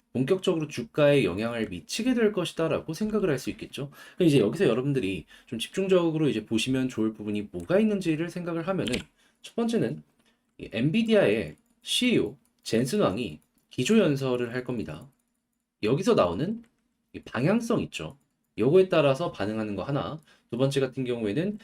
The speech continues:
각종 기업들에서 현재 개발하고 있는 거 발표를 할 겁니다. 이게 얼마나 파급력 있는지에 따라서 반응하는 거 하나, 아마 내일이나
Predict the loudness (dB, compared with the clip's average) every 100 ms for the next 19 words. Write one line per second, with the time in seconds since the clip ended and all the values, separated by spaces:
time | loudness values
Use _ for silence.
0 | _ -10 -10 -4 -4 -2 -4 -4 -4 -2
1 | -2 -2 -4 -6 -8 _ _ -4 -2 0
2 | -2 -2 0 0 0 -2 -4 -6 -8 -14
3 | _ _ -6 -6 -4 -2 -2 -4 -8 -10
4 | -18 _ _ _ -6 2 4 4 2 -2
5 | 0 0 0 -2 -4 -4 2 4 2 0
6 | -4 -4 -2 -2 -2 -4 -4 -6 -8 -8
7 | _ -8 -6 -4 -6 -6 -6 -6 _ -2
8 | -2 -4 _ _ _ _ -8 -4 0 0
9 | 0 -2 -4